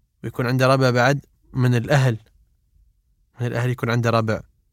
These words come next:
بعض الأهالي نكون معاهم أكثر.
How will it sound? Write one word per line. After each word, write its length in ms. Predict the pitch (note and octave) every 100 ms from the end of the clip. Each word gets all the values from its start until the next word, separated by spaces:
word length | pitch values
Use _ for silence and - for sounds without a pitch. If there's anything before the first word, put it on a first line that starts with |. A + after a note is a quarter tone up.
| _ _ _
بعض 320 | C#3 A#2+ A#2
الأهالي 640 | A#2 A#2 A2+ C3+ B2+ C#3 - -
نكون 280 | C3+ A2+ C3
معاهم 320 | B2 A#2+ A#2+
أكثر. 380 | A#2+ - - A2